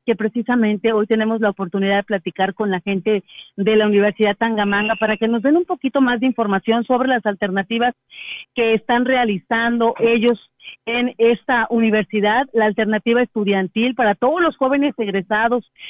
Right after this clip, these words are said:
del sistema bachillerato y también para quienes quieren terminar una carrera, quienes no tuvieron la posibilidad en su momento por las cuestiones de trabajo, por las cuestiones económicas.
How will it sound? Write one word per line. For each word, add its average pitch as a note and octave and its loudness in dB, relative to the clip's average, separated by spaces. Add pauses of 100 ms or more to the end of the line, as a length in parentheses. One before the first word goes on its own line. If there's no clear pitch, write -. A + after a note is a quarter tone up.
(140)
del A3+ 0
sistema A#3 0
bachillerato G#3+ 0
y A3 -4
también A3+ 0
para E4 -2
quienes A3+ -2
quieren D4+ -2
terminar A#3+ -2
una D#4 -2
carrera, A#3 -4
quienes A3+ -6
no A3+ -4
tuvieron B3 -2
la B3+ 0
posibilidad G#3 -2 (360)
en C4 2
su B3+ -2
momento A#3 2
por A3+ -2
las G#3+ -2
cuestiones A#3 -2
de A#3+ 0
trabajo, G#3+ 0
por G#3 -4
las G3+ -2
cuestiones A#3 -6
económicas. A3+ -4